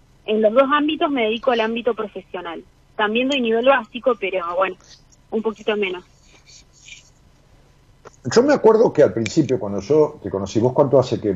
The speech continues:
Speaker 2: me conoces a mí? Eh,
Speaker 1: Y yo te conozco, te conozco hace unos dos años. Desde que escucho la radio, te conocí
Speaker 2: Ok.
Speaker 1: por mi novio.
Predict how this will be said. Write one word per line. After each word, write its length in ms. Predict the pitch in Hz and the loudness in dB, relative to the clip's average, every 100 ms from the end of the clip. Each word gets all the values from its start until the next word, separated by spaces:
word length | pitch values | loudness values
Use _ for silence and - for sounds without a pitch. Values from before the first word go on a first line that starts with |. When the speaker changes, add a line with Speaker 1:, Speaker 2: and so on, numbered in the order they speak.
| - | -4
Speaker 2:
me 160 | 92 87 | -8 -2
conoces 420 | 92 90 90 87 | -4 -2 -6 -4
a 60 | |
mí? 180 | 85 76 - _ - | -4 -4 -8 _ -10
Eh, 320 | 82 82 - - _ _ _ _ _ _ _ _ _ _ _ _ _ _ _ _ _ _ _ _ _ | -6 -6 -6 -16 _ _ _ _ _ _ _ _ _ _ _ _ _ _ _ _ _ _ _ _ _
Speaker 1:
Y 280 | - 220 214 - | -10 -6 -6 -4
yo 140 | 254 277 | -2 0
te 80 | 330 | 0
conozco, 400 | 269 262 247 - _ 226 | -2 -2 -4 -8 _ -8
te 100 | 226 | -2
conozco 360 | 240 269 - | 0 0 2
hace 180 | 311 - | 2 4
unos 180 | 285 269 | 0 4
dos 180 | 262 247 | 4 4
años. 420 | 240 220 196 190 _ _ _ - | 2 4 0 -2 _ _ _ -6
Desde 220 | 202 202 | 0 0
que 80 | 208 | 0
escucho 380 | - 226 - 233 | -4 -4 0 4
la 120 | 226 | 6
radio, 380 | 247 254 277 277 | 6 4 4 0
te 100 | 226 | 2
conocí 340 | 202 - 233 | 2 2 0
Speaker 2:
Ok. 40 | |
Speaker 1:
por 140 | 220 214 | 0 2
mi 140 | 208 | 2
novio. 460 | 254 247 214 196 | 6 6 6 2